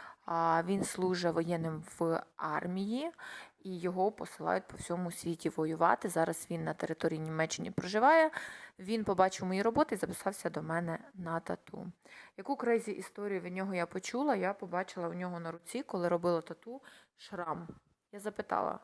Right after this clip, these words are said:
«Звідки цей шрам?» І ви знаєте, кожен раз, коли я запитую, звідки якийсь шрам, за цим іде крейзі історія. Він, а, воював, звичайно, і, і його,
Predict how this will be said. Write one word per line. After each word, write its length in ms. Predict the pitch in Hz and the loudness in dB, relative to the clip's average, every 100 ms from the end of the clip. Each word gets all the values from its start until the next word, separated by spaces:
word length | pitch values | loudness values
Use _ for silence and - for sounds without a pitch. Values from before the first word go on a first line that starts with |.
| _ _ _ _ _ _ _ _ | _ _ _ _ _ _ _ _
«Звідки 340 | 185 226 - 285 | -10 -10 -6 -4
цей 200 | 202 202 | -4 -4
шрам?» 520 | - 175 156 160 165 _ _ _ _ _ _ - | -4 -2 -2 -4 -12 _ _ _ _ _ _ -8
І 80 | |
ви 80 | 185 | -6
знаєте, 300 | 190 220 254 | -2 0 0
кожен 280 | - 190 180 | -2 -2 4
раз, 180 | 180 - | 4 4
коли 240 | 175 180 | 0 4
я 100 | 175 | 4
запитую, 760 | 170 170 196 233 247 208 196 208 - _ _ _ - | 4 4 2 4 2 2 2 -2 -10 _ _ _ -12
звідки 340 | 185 202 - | -4 -2 -2
якийсь 240 | 175 180 - | -2 -2 -4
шрам, 340 | - 175 208 | 2 4 4
за 100 | 175 | -4
цим 220 | - 170 | -4 -6
іде 360 | 156 165 165 202 _ _ _ _ _ _ | 0 2 2 -2 _ _ _ _ _ _
крейзі 500 | - 170 165 156 175 - | -6 -4 -4 -6 -10 -14
історія. 580 | - - 143 151 175 - - _ _ _ _ - _ _ - | -12 -6 -4 -4 -8 -12 -20 _ _ _ _ -20 _ _ -18
Він, 460 | 165 190 202 190 - - | -6 -2 -2 -2 -4 -10
а, 600 | - 156 151 156 151 151 156 | -6 -2 0 2 2 0 2
воював, 520 | 214 170 160 160 202 - | 2 4 6 6 4 -10
звичайно, 680 | 196 196 190 185 196 208 233 - _ _ _ _ | -8 -6 -2 0 0 -2 -4 -10 _ _ _ _
і, 300 | 185 185 175 | -8 -4 -2
і 540 | 175 - 175 170 165 160 | -4 -4 -4 -2 -4 0
його, 680 | 175 170 185 185 180 170 | 0 2 4 6 6 4